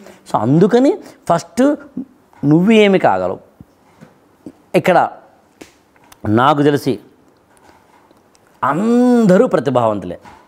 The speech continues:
everyone is a talented person, gifted by birth ఉంటుంది.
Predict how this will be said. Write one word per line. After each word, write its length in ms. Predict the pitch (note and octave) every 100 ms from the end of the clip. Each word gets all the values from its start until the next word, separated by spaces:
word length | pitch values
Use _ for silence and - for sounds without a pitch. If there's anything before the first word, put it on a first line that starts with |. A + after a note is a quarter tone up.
| _ _ _ _ _ _ - D#3
everyone 540 | D#3 A#2 D3 D#3+ C3+ D3+
is 120 | C3+
a 100 | C3 -
talented 420 | C3 B2+ C3 B2+ A#2+
person, 400 | A2+ F#2+ - F2 - - _ - - _ _ _ _ _ -
gifted 520 | A#2+ D3+ - - D3 D#2+ - _ _ _ _ _ _ _ _ F#2+
by 260 | F#2 B2
birth 320 | B2 G2+ -
ఉంటుంది. 280 | A2+ F2+ E2